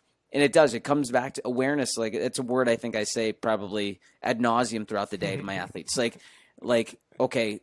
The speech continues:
Speaker 1: like, if some, if I ask somebody to do something and they're like, "Oh, Coach B, I can't do that." Well, d-, like, okay, stop, realize what you just said. Like, you've already put the, the thought into your head that your body's not gonna be able to deliver the right output because you've already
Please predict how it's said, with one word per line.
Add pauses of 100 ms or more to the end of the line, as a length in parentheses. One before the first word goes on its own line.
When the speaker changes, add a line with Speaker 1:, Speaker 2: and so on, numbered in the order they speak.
Speaker 1:
like,
if
some,
if
I
ask
somebody
to
do
something
and
they're
like,
"Oh,
Coach
B,
I
can't
do
that."
Well, (140)
d-, (340)
like,
okay,
stop, (540)
realize
what
you
just
said. (440)
Like,
you've
already
put (140)
the,
the
thought
into
your
head
that
your
body's
not
gonna
be
able
to
deliver
the
right
output (380)
because
you've
already